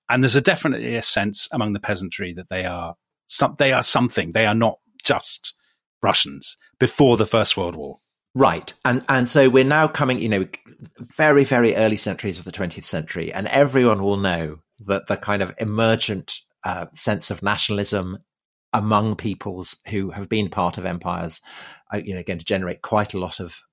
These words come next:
Speaker 2: um, upheaval, uh, <laughs>
Speaker 1: Yeah.
Speaker 2: most notably in Sarajevo. But before that, you have, um, you have, uh, um, a, a kind of group of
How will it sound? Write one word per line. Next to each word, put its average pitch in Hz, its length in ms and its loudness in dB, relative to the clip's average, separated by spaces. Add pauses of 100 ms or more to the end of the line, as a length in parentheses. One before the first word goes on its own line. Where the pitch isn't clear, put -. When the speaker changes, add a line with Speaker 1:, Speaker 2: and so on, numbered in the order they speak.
(160)
Speaker 2:
um, 87 320 -8
upheaval, - 640 -4 (360)
uh, - 180 -8 (260)
<laughs> - 280 -6
Speaker 1:
Yeah. 151 180 2 (160)
Speaker 2:
most 110 220 2
notably 127 480 6
in 113 100 4
Sarajevo. 110 800 2 (400)
But 156 100 6
before 214 360 6
that, 123 180 4
you 135 80 6
have, 151 340 2
um, 127 300 2
you 127 100 0
have, 131 320 -2
uh, 117 440 4 (100)
um, 110 460 -4 (520)
a, 107 60 -4
a 123 180 -6
kind 123 200 -2
of 117 120 -6
group 131 220 4
of 110 180 -4